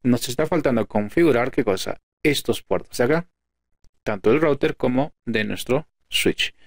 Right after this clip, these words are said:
Ojo comentarte que en el switch core, esto por defecto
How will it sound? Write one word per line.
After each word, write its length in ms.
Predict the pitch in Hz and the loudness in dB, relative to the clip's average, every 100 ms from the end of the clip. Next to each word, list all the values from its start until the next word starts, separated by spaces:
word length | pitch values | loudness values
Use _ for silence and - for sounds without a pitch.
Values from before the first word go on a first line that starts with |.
| - - _ | -20 -20 _
Ojo 240 | 160 196 208 | 0 2 2
comentarte 520 | 156 131 170 165 180 | 2 2 0 0 0
que 100 | 131 | 2
en 80 | 107 | 0
el 80 | |
switch 280 | - 165 - | 2 0 0
core, 280 | - 120 - _ _ _ _ _ _ _ _ | 0 0 -2 _ _ _ _ _ _ _ _
esto 280 | 156 - 175 | -2 0 2
por 160 | 156 104 | 2 2
defecto 600 | 101 156 135 - 160 | 0 -2 -2 0 0